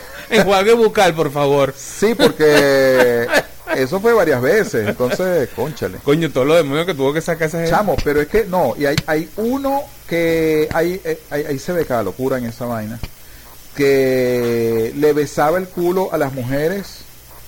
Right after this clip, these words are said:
Speaker 2: para bendecírselo, el culo pelado, por supuesto, porque, pues, ¿no?
Speaker 1: Es que, que, mira, vale, yo, yo, yo sí, a, a, a, a diferencia de Jorge, sí, sí, sí soy católico, pero yo sí, sí veo un fallo de, a,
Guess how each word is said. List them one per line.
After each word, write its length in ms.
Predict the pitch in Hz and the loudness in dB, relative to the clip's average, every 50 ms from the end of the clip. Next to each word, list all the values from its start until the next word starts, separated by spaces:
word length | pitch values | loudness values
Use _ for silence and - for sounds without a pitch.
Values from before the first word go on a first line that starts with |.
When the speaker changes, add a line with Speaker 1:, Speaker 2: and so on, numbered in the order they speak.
| - - | -10 -4
Speaker 2:
para 160 | 127 123 120 | -2 0 0
bendecírselo, 960 | 117 120 113 113 113 107 - - 143 143 160 175 180 - 196 196 196 196 202 - - - - - - | 0 -2 -2 -4 -4 -6 -6 -4 -2 -2 -2 -2 -4 -4 -4 -4 -4 -4 -6 -6 -10 -16 -16 -14 -14
el 60 | - | -10
culo 180 | 285 214 180 | -8 -6 -4
pelado, 360 | - 139 113 101 90 90 98 120 | -2 -2 0 0 0 -2 -2 -4
por 120 | 151 135 | -6 -8
supuesto, 380 | - 104 - - - - - 127 | -10 -10 -10 -10 -10 -10 -10 -8
porque, 260 | - - - - - - - | -8 -8 -8 -8 -10 -14 -12
pues, 200 | - - - - - - - - - - - - | -10 -10 -10 -10 -12 -16 -20 -18 -16 -14 -8 -2
¿no? 80 | 226 | -2
Speaker 1:
Es 60 | 240 240 | -2 0
que, 120 | 359 269 | -2 -2
que, 200 | 262 269 240 - - - - - - - - | -2 -4 -4 -4 -6 -16 -20 -18 -18 -12 -4
mira, 200 | - 196 185 170 | -2 0 2 2
vale, 240 | 160 160 147 135 135 | 2 2 2 0 0
yo, 120 | 143 160 147 160 | -2 -4 -4 -2
yo, 220 | 151 160 160 170 175 | 0 2 4 4 2
yo 200 | 170 165 160 160 | 2 0 -2 -2
sí, 300 | - 208 196 185 190 202 | 0 -2 -2 -2 0 0
a, 120 | 190 165 139 | 0 -2 -2
a, 180 | 117 - 123 123 90 | -4 -4 -6 -6 -6
a, 1120 | 98 117 - - 110 - - 131 123 117 117 117 - - - - - - - - - 113 | -8 -10 -10 -10 -12 -10 -10 -10 -10 -10 -12 -14 -16 -20 -20 -20 -20 -20 -20 -18 -12 -8
a 40 | 123 | -6
diferencia 480 | 123 120 120 131 120 120 117 110 170 165 | -6 -6 -6 -6 -6 -6 -6 -2 -2 -2
de 60 | 160 | 0
Jorge, 340 | 151 139 135 160 185 190 151 | 0 0 0 0 -2 -4 -8
sí, 200 | 139 117 120 107 - - | -8 -10 -10 -10 -12 -12
sí, 720 | 117 113 104 107 117 127 135 139 131 120 113 95 101 92 - - - - - - - - - | -12 -10 -10 -8 -8 -8 -8 -8 -8 -8 -10 -12 -14 -16 -18 -20 -20 -20 -20 -20 -20 -20 -16
sí 100 | - 104 | -14 -14
soy 180 | - 131 120 | -12 -12 -10
católico, 640 | - 131 120 120 113 113 117 135 156 147 - 151 147 - - - - - - - - - - - - - | -8 -8 -8 -8 -6 -6 -6 -6 -6 -8 -8 -10 -12 -12 -16 -20 -20 -20 -20 -20 -20 -20 -20 -16 -8 -6
pero 180 | 165 160 165 | -4 -4 -4
yo 180 | 160 160 202 196 | -4 -6 -6 -8
sí, 400 | 190 - - - 226 226 226 196 | -8 -10 -10 -8 -6 -6 -6 -6
sí 160 | - 226 214 208 202 | -2 0 0 0 0
veo 160 | 196 208 208 | 2 2 2
un 140 | 202 214 190 | 2 0 -2
fallo 480 | - - 214 202 196 190 202 208 202 185 | -6 -4 -4 -2 -2 -2 -2 -4 -2 -4
de, 100 | 151 131 | -6 -6
a, 220 | - - 127 127 | -6 -6 -8 -8